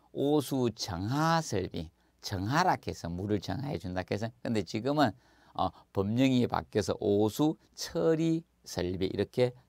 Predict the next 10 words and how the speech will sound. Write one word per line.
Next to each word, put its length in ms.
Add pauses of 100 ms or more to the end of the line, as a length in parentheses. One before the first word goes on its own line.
칭하고 580
있는 360
거예요. 220 (420)
그래서 300
이제 260 (280)
여기는, 540 (420)
어, 200
앞전에 720 (140)
<laughs> 340
문제를 600